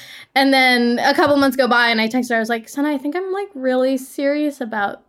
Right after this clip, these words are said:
this. What do I do?" And then she's like, "Let me talk to some folks." And then literally within the next few months, we got Kevin's blessing, Marvel editorial on board. I pitched our senior editors, Jordan White and Nick Lowe, our ideas, my ideas, and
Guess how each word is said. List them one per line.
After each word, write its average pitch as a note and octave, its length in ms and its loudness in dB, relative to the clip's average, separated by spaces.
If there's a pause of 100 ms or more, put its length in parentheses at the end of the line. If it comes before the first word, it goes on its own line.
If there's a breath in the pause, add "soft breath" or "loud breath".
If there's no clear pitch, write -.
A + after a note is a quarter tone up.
(120)
this. G3+ 680 -4 (200)
What B3 360 -4
do G#3+ 100 -2
I F#3+ 80 2
do?" - 180 -8 (280)
And G#3 160 -8
then G#3 60 -10
she's G3+ 160 -12
like, F#3+ 160 -8 (260)
"Let F3 320 -8
me F3+ 60 -8
talk F#3 180 -14
to G#3+ 80 -18
some B3+ 160 -2
folks." - 380 -12 (440)
And F#3 140 -10
then F3 240 -12
literally A3 400 0
within A3+ 280 0
the G3+ 60 -4
next F#3+ 260 -6
few G3+ 120 -6
months, F#3 220 -8
we F#3+ 80 -8
got F3+ 320 -4
Kevin's A#3+ 400 -2
blessing, G3 720 -8 (520 loud breath)
Marvel G3+ 360 -4
editorial A#3 460 -2
on A#3 120 -2
board. F3+ 340 -6
I F#3 180 -8
pitched - 760 -12
our G3 140 -4
senior F#3+ 400 -4
editors, F#3 480 -2
Jordan F3+ 260 -2
White F3 140 -4
and F3 160 -8
Nick F3 160 -12
Lowe, F#3 260 -4
our F3 160 -6
ideas, A3 640 -4
my G3+ 160 -10
ideas, G#3+ 380 -6
and F3+ 180 -12